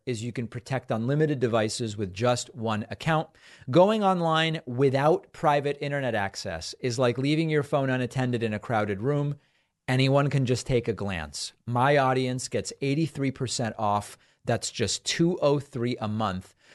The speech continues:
Go to P I A V P N dot com slash David. The link is in the podcast notes. We are going to talk a little bit more about the twenty twenty-four Republican primary. We will talk about three potential or actual candidates.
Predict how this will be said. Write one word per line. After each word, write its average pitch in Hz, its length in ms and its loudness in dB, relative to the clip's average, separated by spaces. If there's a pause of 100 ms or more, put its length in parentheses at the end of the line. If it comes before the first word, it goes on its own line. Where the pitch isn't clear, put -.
(120)
Go 151 220 8
to 147 80 6
P - 380 -4
I 165 160 4 (120)
A 139 380 2
V 139 280 -2
P 160 260 0
N 139 180 0
dot 127 260 2
com 120 300 -2
slash 110 460 -2
David. 104 560 0
The 110 120 0
link 151 380 0
is 123 200 0
in 120 100 0
the 113 100 -2
podcast 107 640 -4
notes. - 480 -10 (440)
We 208 160 6
are 285 80 4
going 247 240 2
to 220 60 2
talk 208 420 2
a 165 80 4
little 180 300 6
bit 175 180 2
more 160 480 4
about 139 260 4
the 147 60 -6
twenty 156 320 -4
twenty-four 151 500 -2
Republican 139 540 -2
primary. 165 480 0
We 135 120 0
will 131 120 -2
talk 156 220 0
about 151 260 2
three 175 340 -2
potential 160 640 0
or 151 80 4
actual 143 440 0
candidates. 147 640 -4